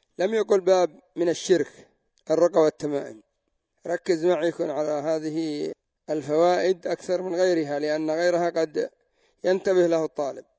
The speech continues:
لماذا لم يقل باب من الشرك الرقى والتمائم، ولكن قال: "باب ما جاء في الرقى والتمائم"؟ لأن الرقى والتمائم قد جاء ما يرخص فيه القرآن والسنة،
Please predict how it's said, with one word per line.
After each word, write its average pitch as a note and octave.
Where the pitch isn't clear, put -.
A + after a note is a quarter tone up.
لماذا G#3
لم G#3+
يقل G3+
باب G3+
من G3
الشرك G3
الرقى F#3
والتمائم، F#3+
ولكن F3
قال: F#3+
"باب E3+
ما E3+
جاء F3
في D#3
الرقى E3+
والتمائم"؟ D3+
لأن G3
الرقى F#3
والتمائم F3
قد E3+
جاء F#3+
ما F3
يرخص F3
فيه E3+
القرآن E3
والسنة، E3+